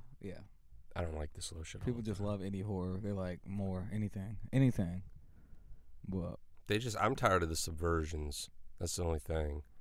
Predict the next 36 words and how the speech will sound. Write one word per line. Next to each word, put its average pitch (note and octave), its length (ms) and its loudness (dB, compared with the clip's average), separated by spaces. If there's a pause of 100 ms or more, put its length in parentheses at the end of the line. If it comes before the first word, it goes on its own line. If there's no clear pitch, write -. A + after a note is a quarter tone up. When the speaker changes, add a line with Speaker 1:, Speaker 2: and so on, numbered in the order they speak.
(140)
Speaker 1:
Like A2+ 160 -2
what? G2 320 -4
Speaker 2:
Like, F2 240 2 (280)
just - 240 0
with, F#2 180 0
like, E2+ 220 0
Pearl, F2+ 600 8 (1080)
the F2+ 100 -4
fact F2+ 320 4
that - 100 -6
they're, E2 140 4
like, E2 380 4
you F#2+ 180 0
know, D#2+ 260 2 (240)
they, G2 100 0
'cause F#2+ 200 0
they G#2+ 100 8
coulda C#3+ 260 10
made A2+ 280 12
that F#2+ 260 12 (100)
more G2 500 12
of, F2+ 180 6
like, F2+ 160 6
a E2+ 80 4
horror F#2+ 320 6
movie F2 480 2 (100)
or, F2 100 2
like, E2+ 280 4
a, E2 320 4 (500)
a F#2+ 80 2
slasher F#2+ 560 6
movie F#2+ 480 4
and F#2 220 8
a F2+ 40 4
character F#2+ 440 4
study. F#2+ 500 4